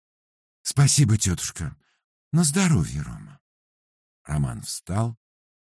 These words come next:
подошёл к мутным стёклам. Разросшаяся сирень тёрлась о них голыми ветками. "Пойду-ка я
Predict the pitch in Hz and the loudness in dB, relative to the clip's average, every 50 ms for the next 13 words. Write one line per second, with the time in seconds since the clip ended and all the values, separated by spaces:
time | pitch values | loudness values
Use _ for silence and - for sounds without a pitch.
0 | _ _ - 80 90 101 - - - - - - - 147 147 - 139 123 120 117 | _ _ -4 -2 -2 -2 -2 -2 -4 -6 -6 -4 -2 -2 -2 -2 -4 -8 -10 -8
1 | - - - - - 110 120 - - 98 98 101 - - - _ _ _ _ _ | -8 -10 -10 -4 -2 -2 -2 -2 -6 -12 -12 -12 -14 -16 -18 _ _ _ _ _
2 | _ - 82 85 73 90 104 104 - - - - 76 67 - - - - - - | _ -4 -4 -2 -2 -2 -2 -4 -6 -8 -8 -8 -8 -8 -8 -10 -12 -12 -12 -10
3 | - 73 71 82 107 113 107 71 - - _ _ _ _ _ _ _ _ _ _ | -6 -6 -2 0 0 0 0 -2 -4 -10 _ _ _ _ _ _ _ _ _ _
4 | _ - 92 98 104 95 92 87 87 - - - 71 71 71 67 73 82 82 73 | _ -2 0 2 2 2 0 -2 -4 -6 -6 -6 -4 -2 -2 -2 0 -2 -2 -4
5 | 73 - - - - - - 60 57 57 - 110 - _ - - - - - - | -6 -10 -12 -10 -10 -10 -10 -10 -12 -14 -16 -18 -18 _ -20 -20 -20 -20 -20 -20
6 | - - - - _ _ _ _ _ _ _ _ _ _ _ _ _ _ _ _ | -20 -20 -20 -20 _ _ _ _ _ _ _ _ _ _ _ _ _ _ _ _
7 | - 110 135 143 143 185 180 - - 123 113 107 120 127 110 | 0 2 4 4 4 2 0 0 -2 -2 0 2 2 0 0